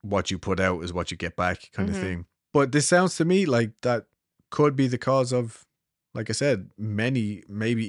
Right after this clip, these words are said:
Speaker 1: even all hauntings, like, who knows? As if the residual energy was A I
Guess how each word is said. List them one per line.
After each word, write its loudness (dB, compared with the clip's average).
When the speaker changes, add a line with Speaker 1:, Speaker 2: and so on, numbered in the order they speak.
Speaker 1:
even -4
all 0
hauntings, -4
like, -6
who 0
knows? -4
As 2
if 4
the 2
residual 4
energy 0
was -2
A 2
I 0